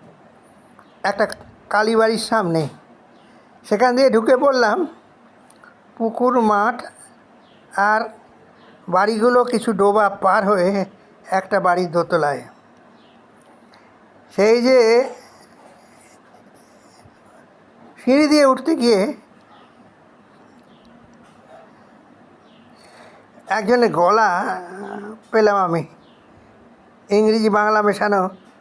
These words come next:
ভারী গলা। কে একজন বললে, "উহার মাথায় মাটি চাপাও আর নীল বীজ বুনিয়া দাও।" গিয়ে দেখি একটা বেল্ট হাতে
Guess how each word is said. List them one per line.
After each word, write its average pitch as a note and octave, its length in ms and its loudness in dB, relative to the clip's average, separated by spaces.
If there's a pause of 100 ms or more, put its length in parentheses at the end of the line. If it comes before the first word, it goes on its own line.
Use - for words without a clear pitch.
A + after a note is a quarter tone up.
(540)
ভারী F#3+ 380 0
গলা। F3 540 -2 (1700)
কে A3+ 120 -4
একজন A3+ 300 0
বললে, A3+ 880 0 (1120)
"উহার B3 420 0
মাথায় B3 580 0
মাটি A3 400 -2
চাপাও G3+ 840 0 (440)
আর F#3+ 260 0
নীল G#3 460 2
বীজ F3+ 420 -2
বুনিয়া F#3 540 0
দাও।" C#3 380 -4 (1200)
গিয়ে G#3 220 2
দেখি A#3+ 300 2
একটা G3 260 -2
বেল্ট A3 360 0
হাতে A3 380 0